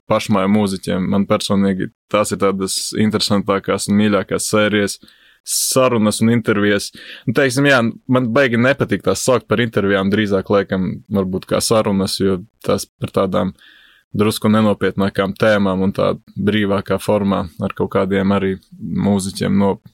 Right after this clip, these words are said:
pašmāju skatuves. Un, jā, pa laikam mēs mēģinām arī iesaistīt pēc iespējas vairāk cilvēkus, gan,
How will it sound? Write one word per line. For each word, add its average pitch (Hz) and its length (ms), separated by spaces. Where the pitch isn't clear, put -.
pašmāju 101 440
skatuves. 101 560
Un, 104 180
jā, 139 220
pa 135 160
laikam 135 480
mēs 113 160
mēģinām 104 600
arī 104 220
iesaistīt 110 600
pēc 107 240
iespējas 107 380
vairāk 107 340
cilvēkus, 101 560
gan, 101 360